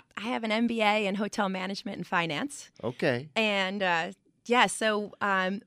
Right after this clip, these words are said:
Speaker 1: one of the things that really maybe inspired me about my swimming experience was the idea of human potential and, uh, what we're capable of. I mean, that's really the,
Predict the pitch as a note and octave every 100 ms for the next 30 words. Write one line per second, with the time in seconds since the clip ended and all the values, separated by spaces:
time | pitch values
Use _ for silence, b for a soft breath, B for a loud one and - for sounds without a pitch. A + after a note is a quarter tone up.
0 | - A#3+ D4 F3 G#3+ G#3+ F#3+ F#3 F3 -
1 | G3 G3 F#3+ G3 - _ _ _ _ _
2 | _ _ _ _ _ _ _ _ _ _
3 | - A#2 G3 G3+ F#3+ F#3 F3+ - _ -
4 | F#3+ - - G#3 G#3 G3 F3 F3 - A#3+
5 | F3 E3 E3 - - F3 E3+ - C#4+ A3+
6 | E3+ F3 F#3 - - F3 E3 E3 - -
7 | F3+ F3 F3+ F3+ F3 G3 F#3 E3+ G3+ F#3+
8 | F3+ F#3+ E3 D#3+ - - _ b b b
9 | - F#3+ F3+ F3 E3+ F3 F3+ E3+ F3+ A#3+
10 | G#3 - B3 G3 E3 B2+ - - F3 F3
11 | G3 A3 - G3+ G3+ G3 F#3+ F3+ F3